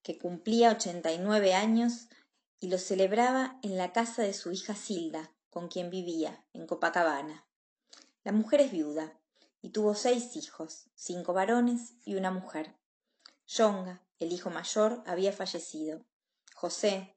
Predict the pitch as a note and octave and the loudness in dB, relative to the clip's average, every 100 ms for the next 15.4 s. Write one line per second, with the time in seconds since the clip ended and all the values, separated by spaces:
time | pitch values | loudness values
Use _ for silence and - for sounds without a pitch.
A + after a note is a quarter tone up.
0 | _ - D#3+ E3+ F3+ G#3+ A3+ A#3 A#3+ - | _ -14 -8 -4 0 2 4 2 0 -8
1 | _ _ _ _ - G3 A3+ A3 A3 G#3+ | _ _ _ _ -4 2 4 4 2 0
2 | F#3 F#3 - D3+ F#3+ G3+ F3+ - D#3+ - | -2 -4 -6 -4 0 0 0 -2 -8 -4
3 | D#3 - - E3 _ _ _ - - F#3 | -4 -6 -18 -20 _ _ _ -12 -2 4
4 | F#3 F3+ G3 F#3 F#3 - - - E3+ - | 4 4 2 -2 -4 -10 -8 -4 -4 0
5 | E3 D#3+ - D#3+ F#3 F3+ E3 E3 - D#3 | 0 0 -2 -2 0 0 -2 -12 -12 -8
6 | D#3+ F3 D#3+ D#3 - _ _ _ - - | -4 -4 -4 -8 -12 _ _ _ -20 -20
7 | _ _ - F3+ C#3+ F#3 F#3+ A3+ F#3 F3 | _ _ -6 -4 0 0 6 4 4 -2
8 | F3 F3 - G#3 A3 - B3 A#3+ G#3 D#3 | -2 -8 -2 0 2 0 -4 -2 -2 -2
9 | - - D#4+ - - - _ _ _ _ | -4 -12 -12 -14 -18 -20 _ _ _ _
10 | - - C#4+ A#3+ G#3+ A3 C4+ D4 D4+ - | -4 0 0 2 2 4 4 0 -4 -8
11 | F#3+ F3+ F3+ G3 F3+ G3 B3+ C#4+ D4 D4 | -6 -2 0 0 2 2 2 2 -2 -4
12 | - G3 A3+ G#3 F#3 F#3+ G#3 G3 F#3 F3 | -8 -2 2 2 2 4 4 2 -2 -4
13 | D#3+ - E3 D#3+ - - G#3+ A3 G#3 - | -6 -10 -12 -12 -10 -2 0 0 -2 -8
14 | E3+ - C4 C#4+ B3 F3 - F#3 F3+ - | -10 -2 0 2 0 -6 0 0 0 -6
15 | - A3 - | -12 -14 -16